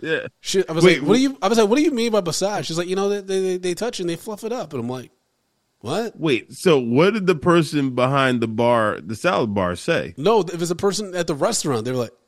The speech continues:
Speaker 2: "No."
Speaker 1: Wait, they, yeah, yeah, they were just like, "No, we don't massage the kale."
Speaker 2: Yeah, pretty much.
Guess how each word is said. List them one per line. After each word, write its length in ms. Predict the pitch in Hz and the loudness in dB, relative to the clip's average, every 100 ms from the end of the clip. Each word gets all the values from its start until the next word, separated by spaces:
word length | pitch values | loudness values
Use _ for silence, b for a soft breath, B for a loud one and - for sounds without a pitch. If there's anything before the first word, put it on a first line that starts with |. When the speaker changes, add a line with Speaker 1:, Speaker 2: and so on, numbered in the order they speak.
| _ | _
Speaker 2:
"No." 760 | 107 101 101 101 98 95 90 - _ _ _ _ _ _ - | -18 -16 -14 -14 -14 -16 -18 -20 _ _ _ _ _ _ 0
Speaker 1:
Wait, 200 | 151 139 | 2 4
they, 220 | 147 139 | 4 4
yeah, 100 | 139 | 4
yeah, 220 | 139 143 123 | 6 6 6
they 120 | 139 | 4
were 60 | 127 | 2
just 180 | 117 | 0
like, 100 | 127 | -4
"No, 140 | 117 107 | -2 -2
we 100 | 113 | -2
don't 200 | 113 - | -4 -8
massage 540 | 101 - 101 95 85 | -12 -8 -6 -6 -8
the 100 | 80 | -12
kale." 240 | 87 104 76 | -10 -8 -6
Speaker 2:
Yeah, 240 | 143 110 | -6 -6
pretty 220 | 90 139 123 | -6 -8 -6
much. 400 | 131 110 - | -8 -10 -14